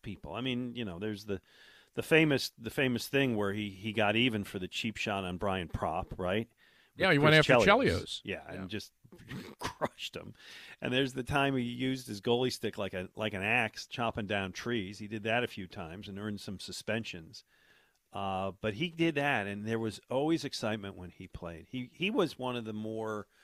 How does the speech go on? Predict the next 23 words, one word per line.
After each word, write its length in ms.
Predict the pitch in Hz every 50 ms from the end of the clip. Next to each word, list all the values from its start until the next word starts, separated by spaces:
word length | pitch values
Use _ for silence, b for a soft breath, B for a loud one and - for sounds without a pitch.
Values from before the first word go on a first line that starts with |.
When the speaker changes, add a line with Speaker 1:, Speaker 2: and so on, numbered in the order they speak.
| _ _ _ _ _ _ _
Speaker 1:
fun 580 | - - - - 165 160 170 180 180 185 180 - _ _ _ -
players. 500 | - 139 123 123 120 107 104 101 98 - -
I, 140 | 120 120 131
over 360 | 131 135 - 185 180 202 220
the 140 | 185 175 160
years, 400 | 139 127 120 104 95 90 87 95
if, 80 | 107 - _ - -
if 100 | 110 143
you're 140 | 170 202
gonna 160 | 214 233 208 185
make 240 | 175 160 156 -
a 60 | 147 120
list, 300 | 104 104 98 - - -
all 220 | 104 113 123 127
sports, 600 | - - - - 95 87 85 82 - - - - _ _ _ _ _ _ _ _ _ _ _ -
of 240 | - 110 104 104 98
the 320 | 104 113 107 101 101 104 98
most 380 | 101 110 123 135 151 139 - -
exciting 520 | 147 - - - 139 123 127 120 117 113
players 460 | - - - 110 104 101 98 101 98 -
to 100 | - 98
watch, 540 | 87 87 85 76 - - - - - - - _ _ _ _ _ _ _ _ _ _ _ _ _ _ _ _ _ _ _ _ _
he's, 580 | - - - 147 143 135 135 131 117 - -